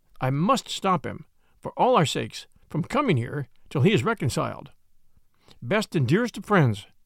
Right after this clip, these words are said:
shall we meet again?" With those words, he hurried out. In equal haste on my side, I ran upstairs to compose myself in my own room before meeting Aunt Ablewhite and Rachel at the luncheon table. I am well aware,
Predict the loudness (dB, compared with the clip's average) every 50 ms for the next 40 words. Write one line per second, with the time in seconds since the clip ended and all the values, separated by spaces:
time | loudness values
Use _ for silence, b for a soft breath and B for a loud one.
0 | _ _ _ _ _ _ -6 -2 2 4 6 6 6 6 4 2 2 2 2 0
1 | -2 -4 -8 -16 -20 -20 _ _ _ _ _ -20 -20 -20 _ _ _ _ _ _
2 | _ _ _ _ _ _ _ _ _ _ _ _ _ _ _ _ b b b b
3 | b b -4 0 2 4 4 4 4 4 4 4 4 4 0 -4 -14 _ _ -2
4 | 0 0 2 2 2 2 2 0 -2 -4 -6 -10 -14 -20 _ _ _ _ _ _
5 | _ _ b b b b b b -4 -2 0 -2 -2 0 2 4 4 4 4 2
6 | 0 0 0 0 2 2 2 0 0 -2 -4 -6 -6 -8 -10 -16 -20 -20 -20 _
7 | -20 -20 -16 -10 -8 -6 -2 0 0 0 0 -2 -2 -2 -2 0 0 -2 -4 -6
8 | -8 -6 -4 -2 0 0 0 2 0 0 -2 -2 -4 -6 -6 -6 -6 -4 -4 -4
9 | -4 -4 -4 -4 -2 -2 0 0 0 0 0 0 -2 -4 -4 -4 -4 -2 -2 0
10 | 0 -2 -2 -2 -2 -2 -2 -2 -2 -2 -2 -2 -2 -2 -4 -4 -6 -6 -8 -8
11 | -10 _ -4 -2 -2 0 0 0 -2 -2 -2 -4 -6 -6 -4 -4 -2 -2 -2 -2
12 | -4 -4 -6 -6 -6 -8 -8 -12 -16 -20 -20 -20 -20 -20 _ _ _ _ _ _
13 | _ _ _ _ _ _ _ _ _ _ _ -20 -20 -20 -20 b b b b b
14 | 2 4 4 4 4 4 4 4 6 4 4 4 2 0 -4 -6 -12